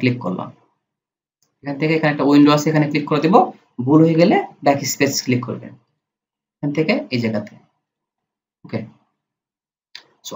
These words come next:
আশা করি আপনারা এগুলো বুঝতে পারতেছেন। এখান থেকে আমি এভাবে click করে দিব। Ok, so আশা করি আপনারা এগুলো পারবেন।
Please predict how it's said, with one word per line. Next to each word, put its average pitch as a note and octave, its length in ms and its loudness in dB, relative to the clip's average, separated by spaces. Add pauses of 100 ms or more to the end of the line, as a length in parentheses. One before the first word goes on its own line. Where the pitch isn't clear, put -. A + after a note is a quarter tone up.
আশা E3+ 200 0
করি G#3 200 4
আপনারা D#3+ 240 4
এগুলো F3+ 220 2
বুঝতে F3+ 260 2
পারতেছেন। A2+ 460 -4 (760)
এখান C#3+ 220 -6
থেকে D#3+ 200 -2
আমি G#3 120 4 (1200)
এভাবে C#3 300 2 (600)
click C3+ 220 -4
করে G#2+ 160 0
দিব। G#2+ 120 -4 (720)
Ok, F3+ 260 2 (720)
so - 60 -14 (120)
আশা F3+ 180 0
করি F#3+ 120 6 (100)
আপনারা D#3+ 260 6 (160)
এগুলো D#3 200 2 (120)
পারবেন। G#2 320 6